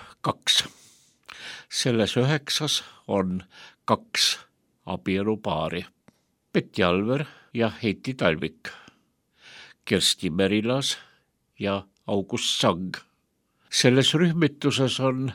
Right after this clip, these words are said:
kaks, ütleme, taluperemehe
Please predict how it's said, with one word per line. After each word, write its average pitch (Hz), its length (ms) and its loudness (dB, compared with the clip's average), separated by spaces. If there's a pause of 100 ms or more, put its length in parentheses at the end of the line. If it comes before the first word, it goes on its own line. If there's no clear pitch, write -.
kaks, - 640 2 (200)
ütleme, 113 540 4 (420)
taluperemehe 127 1300 6